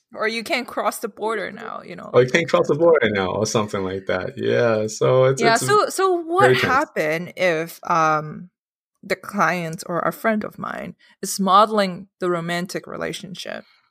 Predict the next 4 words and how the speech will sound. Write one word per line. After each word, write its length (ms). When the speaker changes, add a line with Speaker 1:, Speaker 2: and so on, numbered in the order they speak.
Speaker 1:
after 380
K-drama? 840
And, 260
like, 340